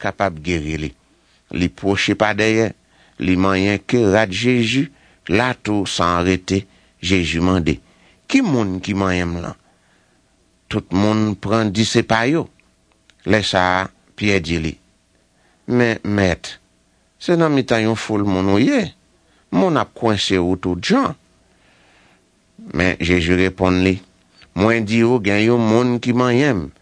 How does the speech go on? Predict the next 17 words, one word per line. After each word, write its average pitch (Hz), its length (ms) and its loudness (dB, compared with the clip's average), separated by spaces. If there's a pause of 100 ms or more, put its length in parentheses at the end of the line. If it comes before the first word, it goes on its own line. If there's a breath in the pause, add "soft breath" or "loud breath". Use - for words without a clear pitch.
(480 soft breath)
paske 95 340 -2
mwen 95 200 2
santi 104 400 -2
yon 107 140 0
fòs 101 380 -2 (140)
soti 90 320 -2
sou 82 180 -4
mwen." 80 240 -4 (960 loud breath)
Lè 120 160 0
sa, 104 400 0 (720)
fanm 107 320 -2
lan 107 320 2
wè, 110 220 2 (260)
yo 101 160 2
te 101 160 2
dekouvri 90 640 0
l. 80 140 -2